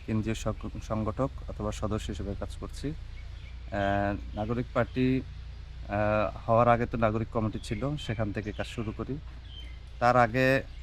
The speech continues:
বিগত আট দশ বছরের ভিতরে আমার কোনো রাজনৈতিক ব্যাকগ্রাউন্ড ছিল না, আমি একজন স্বেচ্ছাসেবী।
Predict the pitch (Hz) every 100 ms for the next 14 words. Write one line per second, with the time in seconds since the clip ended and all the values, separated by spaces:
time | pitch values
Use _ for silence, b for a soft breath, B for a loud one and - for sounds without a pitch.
0 | - 117 110 110 - 107 - 107 104 113
1 | 113 113 113 113 107 110 110 110 104 107
2 | 107 107 98 - 107 104 98 107 107 -
3 | 107 110 135 156 - - 101 101 101 -
4 | - - - 104